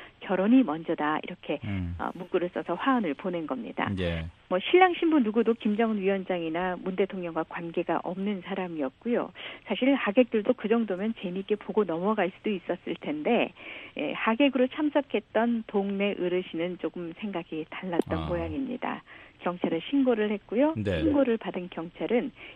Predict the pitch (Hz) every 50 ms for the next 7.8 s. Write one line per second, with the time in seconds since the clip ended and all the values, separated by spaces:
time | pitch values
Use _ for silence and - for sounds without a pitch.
0 | - - - - - 208 - 233 214 202 - - - 196 190 190 - 208 190 202
1 | 196 185 170 175 175 175 170 - 170 160 156 147 160 156 160 160 160 151 - -
2 | 180 190 175 165 151 151 - - 147 139 - 147 135 135 - - - - - _
3 | - - 170 170 - 190 180 175 160 165 185 196 196 208 208 190 - - 175 160
4 | 151 143 - - 214 202 - 180 143 131 139 - - - 233 - 175 147 135 -
5 | - - - - - - - - - 160 - - - - - - - 180 160 -
6 | 147 - 123 - - - - - - - - - - - - - - - - 175
7 | - - 214 202 202 202 196 180 190 196 202 202 185 - 208